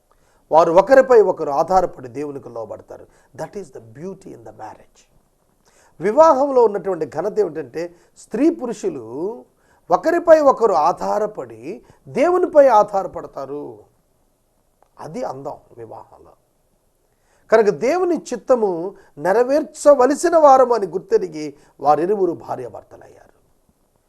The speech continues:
అందుకనే దేవుడు వివాహాన్ని ఏర్పరిచాడు. సార్వత్రికంగా మనం అర్థం చేసుకోవాల్సిన ఒక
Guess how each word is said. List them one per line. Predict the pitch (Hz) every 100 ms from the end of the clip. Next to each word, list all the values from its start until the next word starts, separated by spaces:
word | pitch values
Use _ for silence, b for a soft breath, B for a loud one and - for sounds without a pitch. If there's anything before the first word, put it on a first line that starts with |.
| _ _ _ _
అందుకనే | 214 285 311 269 208
దేవుడు | 185 202 226 208
వివాహాన్ని | 165 175 214 135 147 131
ఏర్పరిచాడు. | 110 - - _ _ _ _ _ _ _ _ _ _ _ _ _ _ _ _
సార్వత్రికంగా | - 226 254 262 240 185 190 185 170
మనం | 160 156
అర్థం | 147 135 196 175
చేసుకోవాల్సిన | 151 - 147 139 135
ఒక | 127 127